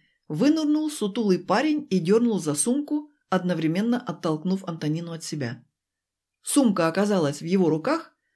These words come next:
Антонина попятилась и, не удержав равновесия, села прямо на стопочку потрёпанных детективов. Стопочка медленно съехала на бок, Антонина вместе с нею,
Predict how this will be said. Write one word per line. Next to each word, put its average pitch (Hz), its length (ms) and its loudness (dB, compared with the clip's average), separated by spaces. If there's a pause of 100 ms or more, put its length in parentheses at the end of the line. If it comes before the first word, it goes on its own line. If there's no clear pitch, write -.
(140)
Антонина 202 540 4
попятилась 285 760 -2 (420)
и, 254 100 2
не 254 140 4
удержав 214 540 6
равновесия, 175 680 0
села 185 380 4
прямо 269 340 0
на 240 160 2
стопочку 226 500 -2
потрёпанных 175 560 -2
детективов. 151 580 -6 (760)
Стопочка 339 640 -2
медленно 269 420 2
съехала 247 440 0
на 208 180 4
бок, 190 260 -2 (300)
Антонина 277 520 4
вместе 262 340 0
с 247 120 -6
нею, 202 400 2